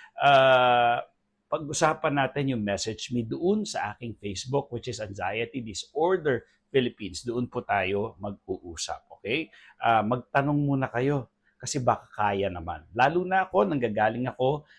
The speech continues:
doon sa pagtulong sa kapwa, no? Kaya ako nga ginagawa itong mga videos ngayon. Kung talagang wala kang kusing, no? Then, pero may pambili ka ng data, no? Then, you can watch my YouTube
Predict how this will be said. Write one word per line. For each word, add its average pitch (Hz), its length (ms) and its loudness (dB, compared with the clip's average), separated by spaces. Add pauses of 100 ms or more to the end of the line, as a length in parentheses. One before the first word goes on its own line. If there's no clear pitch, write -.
(160)
doon 135 280 -2
sa - 160 -4
pagtulong 131 960 2 (180)
sa - 220 -8
kapwa, - 560 -6 (160)
no? 98 240 -8
Kaya 127 160 4
ako 131 160 -4
nga 151 80 4
ginagawa 143 480 2
itong 147 160 0
mga 135 120 0 (120)
videos 117 400 -2
ngayon. 123 320 0 (420)
Kung 120 140 -12
talagang 123 400 2
wala 113 400 6
kang 117 400 -6
kusing, 123 640 -2
no? 156 320 -6 (320)
Then, 147 560 2 (160)
pero 127 160 0
may 147 160 -2
pambili 123 360 0
ka 123 120 0
ng 113 200 -4
data, 113 560 2 (220)
no? 117 260 -6 (160)
Then, 139 400 2
you 143 80 2
can 127 240 2
watch 113 400 0
my 120 160 0
YouTube 127 640 -2